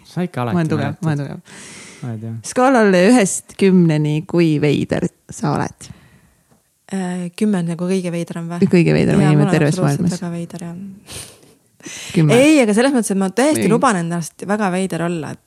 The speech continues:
Speaker 3: see on jumala okei olla veider ja oma kiiksudega, et see ongi nii äge minu meelest, et, et mõnes mõttes nagu see,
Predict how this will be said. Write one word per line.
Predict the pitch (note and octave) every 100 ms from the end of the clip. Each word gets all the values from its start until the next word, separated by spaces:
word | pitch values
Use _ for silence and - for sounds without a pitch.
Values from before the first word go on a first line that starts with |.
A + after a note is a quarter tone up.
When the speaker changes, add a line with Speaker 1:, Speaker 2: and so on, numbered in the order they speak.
| -
Speaker 3:
see | G#3
on | A3+
jumala | B3+ E3
okei | D#3 F#3+ F#3+ D#3+
olla | D#3
veider | E3 F3 F3 D#3
ja | D#3+ D#3+
oma | D#3+ E3+
kiiksudega, | E3 G3+ - - D3+ D#3 D3+
et | -
see | F#3+ F#3
ongi | F#3+ E3+
nii | E3 E3+
äge | E3+ D3+
minu | D#3+ D#3+
meelest, | D#3+ E3 -
et, | - - - - - -
et | -
mõnes | E3+ F#3 G3+ E3+
mõttes | D#3+ D#3+ E3
nagu | D#3+ D#3
see, | D#3+ D#3 D#3